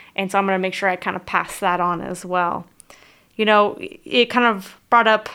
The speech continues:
um, my next question of, you know, when Diane Gooding was on the podcast with me, she talked about how when she attended her first, uh, I think it was the first hop convention she went to,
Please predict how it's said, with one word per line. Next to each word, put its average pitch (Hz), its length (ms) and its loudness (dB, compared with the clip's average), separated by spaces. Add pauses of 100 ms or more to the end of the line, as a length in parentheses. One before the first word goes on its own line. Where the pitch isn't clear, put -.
(100)
um, 196 240 4
my 202 120 2
next 233 300 2
question 214 420 0
of, 180 320 -4 (120)
you 208 60 -6
know, 202 80 0
when 202 220 0
Diane 240 460 4
Gooding 214 500 2 (300)
was 202 280 4
on 214 140 4
the 214 60 0
podcast 196 720 2
with 185 200 -6
me, 180 120 -2
she - 140 -6
talked 220 240 2
about 214 160 -2
how 196 380 4
when 196 180 -4
she 196 380 -4
attended 208 420 -2
her 190 160 -2
first, 190 500 -4
uh, 180 200 0
I 175 40 -4
think 220 140 -4
it 220 40 0
was 214 120 -2
the - 140 -4 (120)
first 185 220 -4
hop - 240 0
convention 214 400 -4
she 214 160 -4
went 220 220 -4
to, 226 260 -2